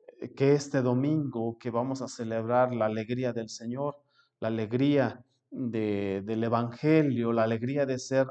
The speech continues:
redimidos por el amor de Jesucristo, por el amor de nuestro Padre Dios, pues que nos lleve adelante,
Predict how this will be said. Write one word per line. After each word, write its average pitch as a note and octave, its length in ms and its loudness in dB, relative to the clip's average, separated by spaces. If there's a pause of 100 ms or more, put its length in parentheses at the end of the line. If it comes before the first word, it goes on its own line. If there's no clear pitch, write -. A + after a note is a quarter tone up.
redimidos B2+ 1120 0
por A2 180 -2
el G#2+ 120 0
amor A2 320 -2
de G#2+ 120 -8
Jesucristo, C#3 880 -4
por B2 140 -2
el G#2+ 120 0
amor A#2 280 -2
de A2 100 -2
nuestro G#2 340 -10
Padre G#2+ 420 -2
Dios, E3 440 -4 (840)
pues G#2+ 480 -8
que B2 120 -4
nos A2+ 180 -4
lleve A2 200 -4
adelante, F2+ 460 -8